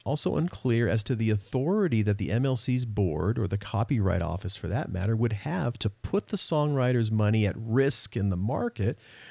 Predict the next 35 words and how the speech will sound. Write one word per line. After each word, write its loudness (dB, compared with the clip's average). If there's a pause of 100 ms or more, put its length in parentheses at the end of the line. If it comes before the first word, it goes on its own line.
(200)
what 0
record 0
keeping 2
is 4
made 2
or 2
required 2
of 2
the 0
investments 0
and -4
R -2
O -4
I, -2 (400)
or 0
really -2
much 2
of 0
anything 0
at 2
all -2
aside -2
from -2
the 0
quoted -4
statement -4
above. -4
So, 2 (880)
yikes. -8
This -2
is, -4
this -2
is -2
kind -4
of -4